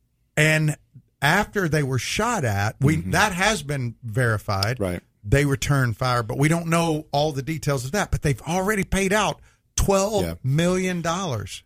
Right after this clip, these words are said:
Speaker 2: Yeah. Well, we know that there's a narrative out
Speaker 1: Yeah.
Speaker 2: there. You, you talk about anarchy and Marxism, and we know there's a narrative,
Speaker 1: Mm.
Speaker 2: and these stories are selected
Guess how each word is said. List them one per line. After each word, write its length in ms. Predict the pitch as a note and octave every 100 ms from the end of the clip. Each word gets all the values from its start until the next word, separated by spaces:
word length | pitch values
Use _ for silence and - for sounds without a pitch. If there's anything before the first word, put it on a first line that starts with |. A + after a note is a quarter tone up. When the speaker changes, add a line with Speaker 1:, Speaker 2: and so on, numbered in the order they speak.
| -
Speaker 2:
Yeah. 60 |
Well, 80 | B2+
we 140 | C3+ C#3
know 260 | C3+ D#3
that 180 | F3+ -
there's 200 | D3 C#3+
a 80 | D#3+
narrative 720 | C#3+ A2 G2+ F#2+ F#2 F#2 - _
out 140 | G2+ G2
Speaker 1:
Yeah. 160 | A#2
Speaker 2:
there. 180 | F#2 F#2+ - _ _
You, 180 | B2+ A#2+
you 140 | B2 A#2
talk 340 | - B2 A#2
about 340 | A#2 A#2 A2+ - _ -
anarchy 580 | A#2 A2+ A2+ A2+ B2 A#2
and 140 | A2+
Marxism, 720 | G#2+ G#2+ G#2+ B2 A2 A#2 A#2 A#2
and 220 | G2+ F#2 _ - A2 -
we 140 | B2
know 260 | A2+ A2+ B2
there's 200 | C#3 C#3
a 80 | D#3+
narrative, 600 | D3 D3 C#3+ F#2+ B2 A#2+ - _ _ _ _ _
Speaker 1:
Mm. 60 | A#2+
Speaker 2:
and 120 | A2+ A#2+
these 200 | B2 -
stories 840 | - E3+ F#3 A#2+ A2 B2+ - - -
are 520 | A2 G#2+ G#2+ A2 A2 _ _ _ _
selected 800 | - - B2+ C3+ - D#3+ E3+ F3